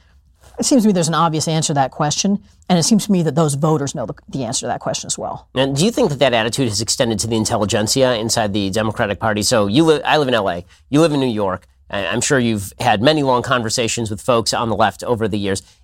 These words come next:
Speaker 2: I, I get the feeling being
Speaker 1: I
Speaker 2: in
Speaker 1: actually
Speaker 2: the
Speaker 1: live in the D C area, so that's
Speaker 2: Oh, okay,
Speaker 1: real
Speaker 2: sorry.
Speaker 1: America.
Speaker 2: Yeah,
Speaker 1: Right,
Speaker 2: exactly.
Speaker 1: like,
Speaker 2: <laughs>
Speaker 1: yeah.
Speaker 2: But w-, when it comes to the, the sort of punditocracy, it feels like it's, it's more and more difficult to find people on the other side of the aisle who are even willing to have the conversation.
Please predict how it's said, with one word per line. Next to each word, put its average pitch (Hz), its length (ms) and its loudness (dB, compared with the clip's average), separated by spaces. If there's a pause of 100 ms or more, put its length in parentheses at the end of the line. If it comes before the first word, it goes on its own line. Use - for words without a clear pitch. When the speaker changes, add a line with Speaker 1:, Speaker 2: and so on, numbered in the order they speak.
(140)
Speaker 2:
I, 123 200 4
I 151 100 4
get 170 180 2
the 131 80 -10
feeling 131 360 0
being 127 120 2
Speaker 1:
I - 60 2
Speaker 2:
in 247 60 2
Speaker 1:
actually 247 180 -2
Speaker 2:
the 233 60 -4
Speaker 1:
live 208 80 0
in 196 80 -2
the 180 40 -4
D 175 120 -2
C 175 180 -2
area, 143 220 0
so 185 100 2
that's 202 100 4
Speaker 2:
Oh, 156 120 4
okay, 139 100 0
Speaker 1:
real 135 100 0
Speaker 2:
sorry. 120 200 0
Speaker 1:
America. - 200 -20
Speaker 2:
Yeah, 131 120 2
Speaker 1:
Right, 113 80 2
Speaker 2:
exactly. 180 480 4
Speaker 1:
like, 254 520 -2
Speaker 2:
<laughs> 240 120 -2
Speaker 1:
yeah. 254 340 -2
Speaker 2:
But 156 160 2
w-, 160 180 -4
when 160 160 2
it 156 80 2
comes 185 220 0
to 165 80 -2
the, 131 140 0
the 120 120 -2
sort 127 200 2
of 104 100 -8 (440)
punditocracy, 127 800 0
it 117 100 -8
feels 190 200 2
like 175 120 0
it's, 107 140 -6
it's - 220 -8
more 143 220 4
and 135 80 -2
more 123 120 0
difficult 113 320 -4
to - 60 -14
find 120 220 -4
people 113 220 -2
on 110 80 4
the 110 100 0
other 113 160 2
side 117 220 0
of 98 80 -4
the 107 100 -2
aisle 104 180 4
who 113 80 -2
are 104 100 0
even 139 200 0
willing 120 220 2
to 101 80 -2
have 110 140 0
the 92 60 -8
conversation. 92 720 -6